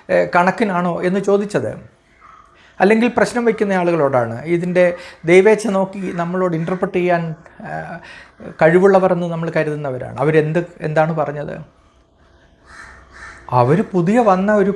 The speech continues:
പണത്തിൻ്റെ, പുതിയതായി വന്നു ചേർന്ന ആളുകളുടെ ധനികതയുടെ പണത്തിൻ്റെ ഒരു കാലത്തെ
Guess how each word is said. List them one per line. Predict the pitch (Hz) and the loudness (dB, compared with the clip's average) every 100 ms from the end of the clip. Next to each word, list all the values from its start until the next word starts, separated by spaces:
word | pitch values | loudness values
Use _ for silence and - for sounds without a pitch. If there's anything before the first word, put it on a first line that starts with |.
| 190 | 0
പണത്തിൻ്റെ, | 160 175 202 190 196 180 170 - 165 | 0 0 0 2 2 2 0 -6 -10
പുതിയതായി | 208 165 180 190 196 | -6 -2 2 4 4
വന്നു | 180 165 175 | 4 2 0
ചേർന്ന | 190 175 165 170 165 170 - - - | 0 0 0 -2 -2 -4 -12 -14 -2
ആളുകളുടെ | 143 170 175 170 | 2 4 2 0
ധനികതയുടെ | 156 135 160 165 165 160 151 151 | 0 0 2 0 0 0 0 0
പണത്തിൻ്റെ | 143 135 151 151 165 160 160 | 0 -2 -2 -2 -4 0 -2
ഒരു | 156 156 170 160 | -2 -4 -2 2
കാലത്തെ | 156 170 170 | 2 2 -2